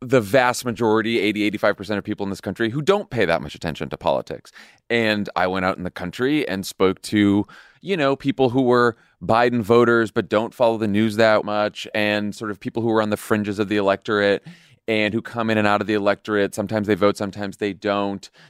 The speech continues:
pay attention. And they may be registered Democrats or independents. There was a few Republicans, but mainly they don't have, like, super strong partisan ideological feelings.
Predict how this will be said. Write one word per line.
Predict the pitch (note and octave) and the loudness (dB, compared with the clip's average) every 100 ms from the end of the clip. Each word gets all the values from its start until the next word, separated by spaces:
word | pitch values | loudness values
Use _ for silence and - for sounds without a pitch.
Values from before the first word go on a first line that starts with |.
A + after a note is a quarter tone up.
| - | -10
pay | |
attention. | A2 G2+ - - _ _ - | -6 -6 -8 -18 _ _ 0
And | C#3+ C#3 C3+ B2 - - _ _ _ _ _ | 2 4 2 0 -6 -14 _ _ _ _ _
they | - C3+ | 2 4
may | C#3+ | 4
be | B2 | 4
registered | B2 A2+ - A#2+ F#2 - _ _ _ | 2 0 -2 -2 -2 -6 _ _ _
Democrats | B2+ A#2+ A#2 - A#2 G#2 G2+ - - - | 0 2 2 2 4 4 2 -4 -14 -4
or | G#2 G2+ | -2 0
independents. | F#2 G2+ G2 D3+ F3 A#2 G2 G2 - - - | -2 -4 -4 -2 0 2 2 0 -6 -16 -18
There | - F#2+ A#2+ | -14 -8 -6
was | G2+ | -8
a | |
few | - G#2+ | -6 -6
Republicans, | G2 G#2+ F#2+ G2+ G2 G2+ _ _ _ _ | -2 -4 -4 -8 -10 -12 _ _ _ _
but | - C#3+ B2 - _ _ | 0 4 4 2 _ _
mainly | - C#3 F#3 G#3 F3+ D3 | -10 -2 -2 0 -2 2
they | B2 | 2
don't | A#2+ A2+ | 2 -2
have, | A#2 A#2+ G#2+ | -2 -2 0
like, | G#2+ - | -4 -4
super | - - D3+ A#2+ | -8 -8 -8 -10
strong | - - A#2 G#2 F#2+ | -10 -6 -4 -4 -8
partisan | - A2+ G#2 - G2+ | -2 -2 -2 -6 -6
ideological | F2+ F#2 F#2 F2+ E2+ F#2 | -4 -4 -2 -2 -4 -10
feelings. | - A2 F#2+ A#1+ - | -8 -4 -4 -6 -16